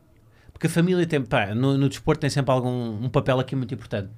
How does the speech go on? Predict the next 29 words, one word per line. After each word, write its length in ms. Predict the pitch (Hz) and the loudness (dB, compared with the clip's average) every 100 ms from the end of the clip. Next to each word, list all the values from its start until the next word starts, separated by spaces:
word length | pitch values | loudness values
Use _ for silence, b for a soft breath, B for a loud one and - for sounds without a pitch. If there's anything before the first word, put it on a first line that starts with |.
| - | -10
Acham 300 | - 156 185 | -4 -2 -2
que 80 | 170 | 0
as 60 | 160 | 0
vossas 240 | 160 156 | 0 0
melhores 260 | 147 135 120 | 0 0 0
épocas 320 | 135 - 139 | -2 -2 -6
coincidem 640 | - 165 156 160 175 165 | 0 2 2 0 -2 -2
com 100 | - | -2
aquelas 300 | 147 151 147 | 0 2 0
que 60 | - | 0
vocês 200 | 139 139 | -4 -4
estão 160 | - 147 | -2 0
melhor 280 | 139 135 | 2 2
familiarmente? 840 | 110 143 139 131 123 117 127 180 - - - - - b b b b b b b b b b - | 0 -2 0 2 0 0 -2 -4 -10 -20 -20 -20 -20 b b b b b b b b b b -8
Ou, 440 | - 156 156 147 139 | 4 6 8 6 2
ou 480 | - 165 165 160 160 | -2 6 8 8 6
conseguem, 560 | 160 156 - 175 165 165 | 2 0 2 2 4 2
pá, 360 | 160 123 110 110 B B B B B B B - 135 131 131 127 123 | 4 4 2 -4 B B B B B B B -2 4 6 6 6 4
hum, 300 | 123 120 117 | 2 0 -2
sei 120 | 117 | 4
lá, 120 | 127 | 4
to-, 160 | 101 165 | 4 0
toda 260 | - - 160 | -2 4 4
a 40 | |
gente 140 | 151 | 4
tem 100 | 175 | 0
problemas, 340 | 165 120 104 101 | 0 0 0 0
não 80 | |
é? 80 | 120 | -2